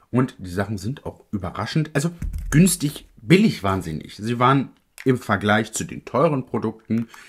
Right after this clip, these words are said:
ich würd immer sagen, fünfzig Prozent günstiger. Packaging ist natürlich nicht ganz so spektakulär wie das von den High-End-Brands, aber das wisst ihr, das ist mir persönlich völlig egal.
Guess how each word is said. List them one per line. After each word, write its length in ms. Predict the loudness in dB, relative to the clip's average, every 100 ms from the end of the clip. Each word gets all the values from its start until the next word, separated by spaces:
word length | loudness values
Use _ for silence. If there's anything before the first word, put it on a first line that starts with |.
| -20
ich 80 | -6
würd 120 | -2
immer 180 | 0 0
sagen, 260 | 0 -2 -2
fünfzig 460 | -2 -2 -6 -12
Prozent 320 | -10 -8 -8
günstiger. 500 | -8 -10 -12 -14 -14 -6
Packaging 380 | -2 -2 0 0
ist 140 | -2 -6
natürlich 420 | -6 -6 -6 -8
nicht 180 | -12 -10
ganz 200 | -10 -12
so 60 |
spektakulär 720 | -12 -14 -12 -12 -10 -8 -8
wie 60 | -10
das 160 | -12 -10
von 140 | -8
den 200 | -6 0
High-End-Brands, 680 | 0 0 0 2 2 0 -6 -20 -14
aber 440 | -2 2 2 0 _ _ _ -8
das 260 | -6 -4
wisst 160 | -6 -4
ihr, 60 | -6
das 160 | -6
ist 160 | -6 -4
mir 440 | 0 2 2 0 -8 _
persönlich 600 | -10 -6 -4 -4 -6 -10 _
völlig 360 | -12 -8 -6 -8
egal. 300 | -10 -10 -12